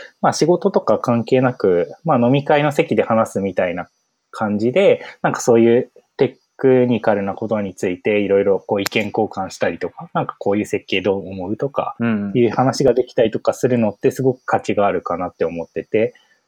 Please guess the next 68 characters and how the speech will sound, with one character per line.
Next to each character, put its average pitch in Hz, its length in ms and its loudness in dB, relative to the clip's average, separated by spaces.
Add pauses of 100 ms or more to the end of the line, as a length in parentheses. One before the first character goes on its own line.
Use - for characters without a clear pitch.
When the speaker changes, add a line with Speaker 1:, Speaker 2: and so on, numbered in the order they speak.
(120)
Speaker 1:
で、 170 300 -4
そ - 160 0
う - 20 6
い 196 40 4
う - 20 -10
と - 80 -2
こ 196 140 4
ろ 185 120 6
で、 104 260 2 (260)
な 117 120 2
ん 98 40 0
だ 90 80 0
ろ 90 100 0
う、 - 80 -8
得 - 120 -6
た 92 140 -2
知 - 160 -12
識 - 200 -18
と 90 100 -10
か 85 160 -6
知 - 120 -20
見 90 200 -10
か 101 120 -8
ら、 113 320 2
そ - 100 -2
れ 113 80 0
が 110 140 2
仕 - 300 -6
事 117 240 2
に 113 120 0
フ 131 100 -2
ィ 117 60 4
ー 113 40 2
ド 120 80 4
バ 113 140 0
ッ - 40 -16
ク - 100 -20
さ 101 120 -2
れ 95 100 2
る 98 100 -4
こ - 140 -12
と 104 100 -2
も 92 160 -4
あ 92 40 -2
る 92 100 -4
ん 90 60 -12 (280)
じ 110 80 -2
ゃ 98 40 2
な 90 140 -8
い 87 60 -16
か 110 120 -4
な 160 160 0
っ 165 100 -8
て 113 100 -2
い 90 200 0
う 85 40 -8
ふ - 100 -4
う 95 60 0
に 90 140 -6
思 90 280 -8
う 82 100 -14 (360)
し、 208 340 0 (240)
ま 214 100 2
あ 190 40 6
な 190 80 2
ん 185 40 -6
か 107 120 -2
こ 101 360 0